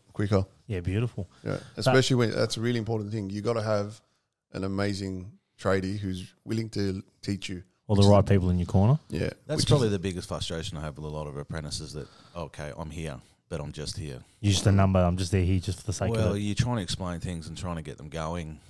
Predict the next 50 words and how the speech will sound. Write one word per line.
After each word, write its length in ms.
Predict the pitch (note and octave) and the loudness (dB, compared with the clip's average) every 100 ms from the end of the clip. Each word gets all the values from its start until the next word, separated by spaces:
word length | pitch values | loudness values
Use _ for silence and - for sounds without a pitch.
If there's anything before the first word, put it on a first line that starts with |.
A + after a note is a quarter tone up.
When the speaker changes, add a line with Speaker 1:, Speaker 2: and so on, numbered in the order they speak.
| _ | _
Speaker 3:
and 180 | F#2 F#2 | -10 -6
you 80 | G2 | -6
don't 200 | D#2+ C2+ | -8 -8
know 100 | D2+ | -10
their 120 | D2+ | -10
background. 480 | C2+ D2+ - D#2+ D#2+ | -10 -12 -10 -10 -10
You 60 | F2 | -8
don't 140 | G#2+ | -8
know 100 | D#2 | -8
where 140 | D#2 | -10
they've 160 | C#2+ - | -12 -14
come 220 | - D2+ | -16 -16
from. 400 | - D2+ D2 D#2+ _ _ _ _ | -14 -14 -14 -16 _ _ _ _
Sometimes 540 | - A2 A2 G2+ E2+ D#2+ | -10 -6 -6 -6 -8 -10
you, 80 | D2 E2 D2 _ | -16 -20 -20 _
you 120 | E2 | -14
get 160 | D#2 D2 | -12 -10
them 80 | D#2+ | -10
and 80 | D#2 | -10
they're 60 | |
quite 240 | - E2 B1+ | -10 -10 -8
arrogant. 460 | D2+ D2+ D#2 D2+ - - | -8 -8 -10 -12 -16 -20
"Oh, 240 | D#2+ D2+ C2+ B1 | -16 -14 -14 -16
you 80 | D2 | -16
know, 160 | C#2+ - | -14 -12
I'm 100 | F2 | -12
not 140 | C#2+ | -10
listening 320 | D2+ - C#2 | -14 -14 -14
to 120 | - | -10
you." 200 | D#2+ F2 | -8 -6
And 100 | E2 | -8
it's 140 | D2 - | -14 -16
like, 100 | - D2 | -18 -18
"Well, 140 | C#2+ _ E2 | -20 _ -18
okay, 220 | D#2+ C#2+ | -12 -12
well, 80 | C#2+ | -10
fine. 260 | F#2 D#2+ | -8 -8
I've 80 | C2+ | -8
still 160 | - D#2 | -10 -10
gotta 140 | D2 | -10
get 140 | C2+ - | -12 -14
some 140 | C2+ | -14
work 220 | C#2 D2 | -14 -14
done." 280 | B1 E2+ C3 | -12 -12 -2
Speaker 2:
But 140 | A#2 - - | 0 0 -2
the 100 | A2 | -2
two 180 | - A#2 | 6 6
questions 400 | A#2 G#2+ - F2 | 8 6 6 2
for 220 | G2 G2 | 4 2
you. 100 | G2 | 2